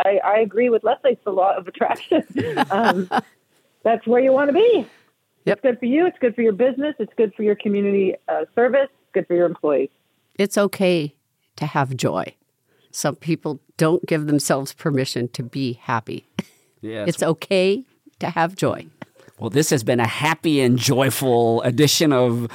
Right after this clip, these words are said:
Speaker 3: the Business of Giving podcast today. Leslie, thank you so much for stopping by and sharing, um, the essence of giving, really, when you're, again, in the business networking, uh, there's a lot of business out there, but the givers are the ones that are going to gain. Uh,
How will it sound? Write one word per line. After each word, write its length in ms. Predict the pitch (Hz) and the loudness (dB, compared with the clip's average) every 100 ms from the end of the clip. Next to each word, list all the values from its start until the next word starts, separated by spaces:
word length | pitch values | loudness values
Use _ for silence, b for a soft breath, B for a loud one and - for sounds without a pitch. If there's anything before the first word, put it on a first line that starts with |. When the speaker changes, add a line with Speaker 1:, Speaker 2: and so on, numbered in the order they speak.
| B B | B B
Speaker 3:
the 100 | 117 | -2
Business 360 | 127 147 135 127 | 2 2 2 2
of 140 | 131 | 0
Giving 260 | 117 131 127 | 0 0 0
podcast 560 | 113 120 120 123 123 - | 0 -2 -2 -2 -2 -2
today. 260 | 123 123 | -2 -2
Leslie, 440 | 117 123 120 123 120 | 0 0 0 -2 -2
thank 300 | - 131 - | -2 -2 -2
you 80 | |
so 200 | 127 127 | -2 0
much 200 | 107 120 | 0 -2
for 140 | - 107 | -4 -8
stopping 420 | - 104 - 98 | -4 -6 -6 -6
by 280 | 98 107 127 | -2 0 0
and 180 | 104 98 | 0 -2
sharing, 680 | - 120 113 117 117 120 113 B B - | -2 -2 0 0 -2 -4 -8 B B -12
um, 460 | 117 104 98 85 - b b b b - | -8 -6 -6 -6 -10 b b b b -8
the 180 | 123 131 | 0 0
essence 340 | 226 185 - | 2 0 0
of 120 | 117 | -2
giving, 320 | 95 107 101 101 | -2 -2 0 2
really, 300 | 139 185 117 | 4 4 4
when 200 | 113 113 | 2 0
you're, 160 | 110 | -2
again, 280 | 101 117 160 | -4 0 2
in 120 | 120 | 2
the 300 | 107 98 98 92 92 - | 0 -2 -4 -6 -12 -10
business 360 | 95 139 131 117 | -4 -2 -2 -2
networking, 1200 | 135 143 135 - 131 131 131 131 135 135 131 127 | -2 0 0 0 0 2 2 2 0 0 0 -2
uh, 500 | 123 120 117 95 95 | -2 -2 -4 -10 -10
there's 160 | 107 117 | -6 0
a 40 | |
lot 200 | 135 180 | 4 4
of 80 | 151 | 4
business 380 | 151 127 123 117 | 2 2 0 0
out 240 | 95 92 | -4 -2
there, 120 | 101 | -2
but 160 | 87 110 | -2 -2
the 80 | 113 | -2
givers 400 | 98 123 127 120 | -2 0 0 0
are 60 | |
the 80 | 110 | 0
ones 260 | 104 110 110 | 0 0 0
that 100 | 104 | -2
are 80 | 95 | -4
going 300 | 92 101 92 | -2 -2 -4
to 80 | |
gain. 520 | 82 90 90 80 73 78 | -6 -8 -8 -10 -12 -12
Uh, 220 | 78 | -10